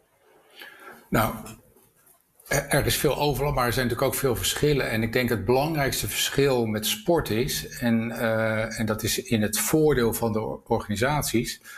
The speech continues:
en, en andere prestatiegebieden, om het zo maar te zeggen, wat in de sp-, wat de sport zo bijzonder maakt en ook zo aansprekend,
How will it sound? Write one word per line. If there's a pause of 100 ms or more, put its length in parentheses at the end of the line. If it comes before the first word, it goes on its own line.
(420)
en,
en
andere
prestatiegebieden,
om
het
zo
maar
te
zeggen,
wat
in
de
sp-,
wat
de
sport
zo
bijzonder
maakt
en
ook
zo
aansprekend,